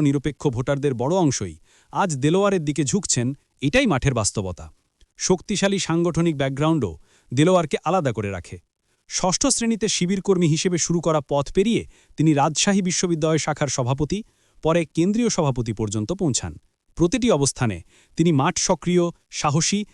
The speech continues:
এবং কর্মীদের কাছে জনপ্রিয় ছিলেন। সেই জনপ্রিয়তার এখন ভোটের মাঠে রূপ নিয়েছে। এত বড় জনসমাবেশ আর দেলোয়ারের উত্থান বিএনপির ভেতরে যে উদ্বেগ তৈরি করেছে, তা স্পষ্ট। শীর্ষ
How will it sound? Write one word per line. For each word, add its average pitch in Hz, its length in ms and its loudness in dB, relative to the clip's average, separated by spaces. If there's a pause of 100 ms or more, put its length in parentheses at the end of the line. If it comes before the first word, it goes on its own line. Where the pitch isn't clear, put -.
(140)
এবং 147 280 0
কর্মীদের 208 420 2
কাছে 147 180 0
জনপ্রিয় 185 420 2
ছিলেন। 95 280 -4 (520)
সেই 254 240 0
জনপ্রিয়তার 220 640 0
এখন 175 240 0
ভোটের 160 320 0
মাঠে 143 240 0
রূপ 220 180 -2
নিয়েছে। 104 320 -2 (580)
এত 170 220 -2
বড় 247 240 4
জনসমাবেশ 202 640 2 (120)
আর 160 100 0
দেলোয়ারের 170 480 2
উত্থান 180 340 0 (320)
বিএনপির 202 580 0
ভেতরে 156 300 0
যে 160 100 2
উদ্বেগ 151 360 2
তৈরি 135 240 0
করেছে, 110 340 -4 (320)
তা 131 140 -2
স্পষ্ট। - 380 -4 (600)
শীর্ষ - 300 2